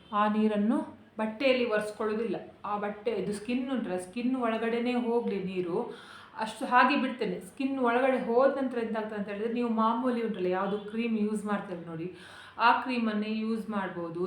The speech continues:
ನಿಮ್ಗೆ ತುಂಬ ಪಿಂಪಲ್ ಎಲ್ಲ ಉಂಟು ಅಂತ ಹೇಳ್ಕೊಂಡಾದ್ರೆ, ಆ, ನೀರು ಮುಖದಲ್ಲಿ ಚಂದ ಮಾಡಿ ಒರೆಸ್ಕೊಳ್ಳಿ. ಯಾಕಂತ ಹೇಳಿದ್ರೆ ಪಿಂಪಲ್ ಇರೋರಿಗೆ ನೀರು ಮುಖದಲ್ಲೇ ಒಣಗಿದ್ರೆ ಉಂಟಲ್ಲ,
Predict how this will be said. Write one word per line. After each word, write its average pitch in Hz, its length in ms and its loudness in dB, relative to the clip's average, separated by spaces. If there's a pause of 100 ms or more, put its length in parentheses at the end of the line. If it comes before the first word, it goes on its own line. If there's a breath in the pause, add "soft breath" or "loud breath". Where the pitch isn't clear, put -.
ನಿಮ್ಗೆ 214 300 0
ತುಂಬ 208 160 -2 (140)
ಪಿಂಪಲ್ 277 400 0
ಎಲ್ಲ 233 220 2
ಉಂಟು 214 240 -4
ಅಂತ 208 160 -2
ಹೇಳ್ಕೊಂಡಾದ್ರೆ, 190 680 -4 (600 loud breath)
ಆ, 208 80 -6 (240)
ನೀರು 254 320 2
ಮುಖದಲ್ಲಿ 226 400 2
ಚಂದ 220 260 -4
ಮಾಡಿ 202 180 0 (100)
ಒರೆಸ್ಕೊಳ್ಳಿ. 202 420 -2
ಯಾಕಂತ 196 320 -4
ಹೇಳಿದ್ರೆ 190 280 -4 (140)
ಪಿಂಪಲ್ 220 380 -2
ಇರೋರಿಗೆ 196 500 -2 (100)
ನೀರು 214 200 0 (120)
ಮುಖದಲ್ಲೇ 208 420 -4 (100)
ಒಣಗಿದ್ರೆ 202 420 -2
ಉಂಟಲ್ಲ, 180 300 -4